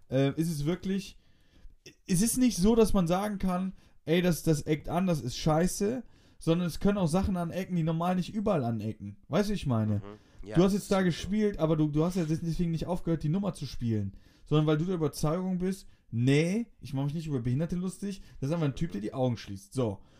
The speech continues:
Speaker 1: Und da
Speaker 2: Ja.
Speaker 1: dreht sich ja der ganze Kreis drum, was hast du, ist die Kritik berechtigt? Und da muss man selektieren, weil wenn ich mich jetzt nur sele-, wenn du jetzt das alles ernst nehmen würdest, und du würdest die Nummer nicht spielen, ja, das hätte dann, wären wir irgendwann Künstler, die auf die Bühne gehen, sagen, „Hallo, wie geht's euch?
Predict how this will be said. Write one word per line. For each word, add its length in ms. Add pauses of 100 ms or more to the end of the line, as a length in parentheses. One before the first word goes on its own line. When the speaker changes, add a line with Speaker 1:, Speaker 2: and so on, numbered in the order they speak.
(140)
Speaker 1:
Und 100
da 80
Speaker 2:
Ja. 40
Speaker 1:
dreht 220
sich 120
ja 60
der 100
ganze 280
Kreis 280
drum, 220 (200)
was 240
hast 280
du, 220 (200)
ist 240
die 80
Kritik 480
berechtigt? 640 (220)
Und 120
da 100
muss 180
man 140
selektieren, 640
weil 260 (220)
wenn 120
ich 100
mich 160
jetzt 180
nur 120
sele-, 300
wenn 260
du 100
jetzt 180
das 140
alles 240
ernst 320
nehmen 160
würdest, 340 (220)
und 80
du 60
würdest 260
die 100
Nummer 180
nicht 140
spielen, 300 (180)
ja, 80
das 120
hätte 180
dann, 240
wären 160
wir 100
irgendwann 280
Künstler, 280
die 100
auf 100
die 100
Bühne 320
gehen, 280 (180)
sagen, 300
„Hallo, 380 (140)
wie 140
geht's 280
euch? 260